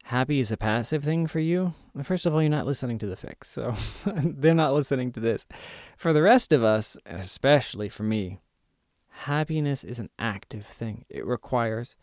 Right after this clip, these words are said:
constant, deliberate strategy implemented daily, right? That is the only way I know how to be happy, is by being proactively tactical,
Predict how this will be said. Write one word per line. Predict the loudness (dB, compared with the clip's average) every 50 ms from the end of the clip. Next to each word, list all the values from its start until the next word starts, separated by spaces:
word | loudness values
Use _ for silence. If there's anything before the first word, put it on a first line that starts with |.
| _ _ _ _ _ _ _ _ _ _ -10
constant, | -4 -2 -2 -2 -2 -4 -4 -4 -4 -6 -6 -10 _ _ _ _ _ _
deliberate | -6 -4 -2 -2 -2 -2 0 0 -2 -4 -4 -6 -8 _ _ _ _ _ _ -14
strategy | -12 -8 -4 -2 0 0 0 0 -2 -4 -4 -6 -6 -6 -10 _ _ _ _ _ _ _
implemented | -8 -6 -6 -4 -4 -2 -2 -2 -4 -4 -8 -10 -12 _ _ _ _ _ _ _ -16 -12 -6
daily, | -4 -4 -4 -4 -6 -8 -12 -16 _ _ _ _ _ _ _ _ _ _ _ _ _ _ _ -12
right? | -10 -8 -8 -10 -12 _ _ _ _ _ -12
That | -6 0 2 4 4
is | 4 4
the | 2 -2 -2
only | 0 0 0 2 0
way | 0 0 0 0
I | 0 0
know | -2 -2
how | -4 -4
to | -6 -6
be | -6 -8
happy, | -8 -8 -8 -10 -10 -10 -12 -12 -12 -14 -18 _ _ -10
is | -6 -4 -4 -4 -6 -8 -12 _ -6
by | -6 -4 -6 -6 -8 _ -2
being | 0 0 2 2 0 0 -2
proactively | -4 -4 -4 -2 0 0 0 0 -2 -4 -6 -6 -6 -6 -6 -6 -6 -6 -8 -10 -14 _ _ _ _ _ _ _ _ _ _ _ _ _ _ _ _ _ _ _ _ _ _ _ _ _ _ _ _ _ _ _ _ _ _ _ _ _ _ _ _ _ -20 -20 -20 -20 -20 -20 _ _ _ _ _ _ _ _ _ _ -20 _ -10
tactical, | -6 -6 -6 -4 -6 -8 -6 -6 -8 -8 -10